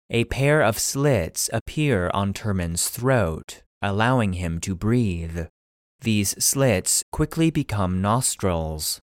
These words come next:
which rapidly grow into a full nose, which in turn becomes an entire second head, identical to Turman's original.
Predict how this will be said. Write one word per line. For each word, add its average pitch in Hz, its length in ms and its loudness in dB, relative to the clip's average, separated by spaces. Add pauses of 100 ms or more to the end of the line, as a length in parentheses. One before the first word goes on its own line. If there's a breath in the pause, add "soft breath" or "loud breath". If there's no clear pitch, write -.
(120)
which 107 240 0
rapidly 123 540 2
grow 110 560 2
into 110 360 0
a 107 200 2
full 139 400 0
nose, 107 760 0 (220)
which 104 280 0
in 101 200 0
turn 90 640 -2 (100)
becomes 117 600 2
an 113 200 0
entire 135 640 0
second 85 640 -2
head, 90 800 -4 (240)
identical 107 880 0
to 107 220 -2
Turman's 87 680 0
original. 90 840 -2